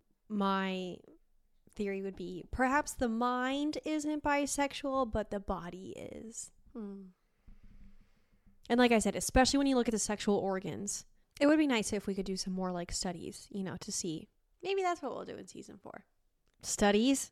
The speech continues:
Speaker 1: We can't host studies to see if the body
Speaker 2: Well, no,
Speaker 1: is bi.
Speaker 2: absolutely not. No, but I just wanna read more on it.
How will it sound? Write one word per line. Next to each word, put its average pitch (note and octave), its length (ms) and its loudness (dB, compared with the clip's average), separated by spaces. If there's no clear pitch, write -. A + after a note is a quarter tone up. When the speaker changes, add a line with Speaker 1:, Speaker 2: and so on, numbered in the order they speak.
Speaker 1:
We A#3 340 8
can't - 320 2
host F#3 280 2
studies F3 540 -2
to - 140 -8
see F#3+ 500 -4
if G3+ 160 -2
the G3+ 80 6
body F#3+ 260 2
Speaker 2:
Well, D#4+ 80 2
no, F4 200 4
Speaker 1:
is - 140 2
bi. F#3+ 280 8
Speaker 2:
absolutely D#4 340 0
not. D4 280 -6
No, C4+ 200 -4
but A3 100 -4
I A#3 80 -6
just - 160 -14
wanna A#3+ 220 -8
read A3 220 -12
more G#3 260 -10
on A3 220 -10
it. - 220 -16